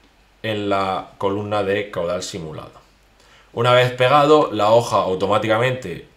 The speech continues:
se actualizará y ya observamos que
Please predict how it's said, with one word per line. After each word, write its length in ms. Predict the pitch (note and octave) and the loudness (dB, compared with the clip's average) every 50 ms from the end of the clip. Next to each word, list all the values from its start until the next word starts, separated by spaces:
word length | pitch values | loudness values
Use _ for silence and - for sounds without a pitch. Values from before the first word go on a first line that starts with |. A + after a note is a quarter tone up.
| _ _ _ _ _ _ _ _ _ _ _ _ | _ _ _ _ _ _ _ _ _ _ _ _
se 520 | - - - - F#2 F2+ F2 F2 E2+ D#2+ - | -20 -16 -12 -10 -8 -8 -8 -8 -8 -8 -8
actualizará 840 | F#2 F2+ - - F#2+ F#2 F#2+ - G#2+ G#2+ B2+ D3+ E3 F3+ - - - - _ - _ _ _ _ _ _ _ _ _ _ _ _ _ _ _ _ _ _ _ _ _ _ _ _ _ _ _ _ _ _ _ _ _ _ _ _ _ _ _ _ _ _ - | -8 -8 -6 -4 -6 -6 -4 -4 -2 2 2 2 2 0 -4 -12 -18 -20 _ -20 _ _ _ _ _ _ _ _ _ _ _ _ _ _ _ _ _ _ _ _ _ _ _ _ _ _ _ _ _ _ _ _ _ _ _ _ _ _ _ _ _ _ -10
y 140 | G2+ A#2+ A#2 | -6 -2 2
ya 120 | B2+ B2+ | 2 2
observamos 920 | B2+ B2+ - - C3 A#2+ B2 C3+ C3+ C3+ C3 C#3 C#3 D3 - - - - - _ _ _ _ _ _ _ _ _ _ _ _ _ _ _ _ _ _ _ _ _ _ _ _ _ _ _ _ _ _ | 2 2 0 0 0 4 6 6 6 6 4 2 -2 -4 -6 -10 -14 -18 -20 _ _ _ _ _ _ _ _ _ _ _ _ _ _ _ _ _ _ _ _ _ _ _ _ _ _ _ _ _ _
que 420 | - C3+ B2+ A2 - - - - | -2 0 0 0 0 -4 -8 -14